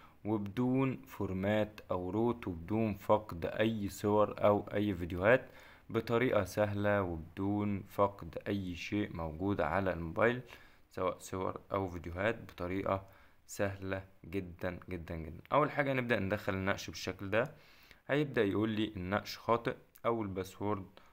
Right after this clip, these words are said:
خاطئ. هنبدأ نلاقي حاجة اسمها مكالمة طوارئ تحت بالشكل ده، هنبدأ نضغط عليها وهنبدأ نكتب الكود ده مع بعض،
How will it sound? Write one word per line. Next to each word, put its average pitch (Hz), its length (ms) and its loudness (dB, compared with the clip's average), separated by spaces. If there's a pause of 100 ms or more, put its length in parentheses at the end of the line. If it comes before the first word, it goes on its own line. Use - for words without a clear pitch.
(140)
خاطئ. - 380 -8
هنبدأ 139 580 0
نلاقي 101 260 2
حاجة 104 260 4
اسمها 107 380 0
مكالمة 101 560 -2 (120)
طوارئ 90 360 -2 (220)
تحت - 300 -10
بالشكل 92 440 -8
ده، 131 220 2 (640)
هنبدأ 127 560 0
نضغط 107 420 2
عليها 113 380 2
وهنبدأ 101 640 0
نكتب 101 380 -4
الكود 90 480 -6
ده 104 260 4 (440)
مع 80 240 -4
بعض، 143 440 0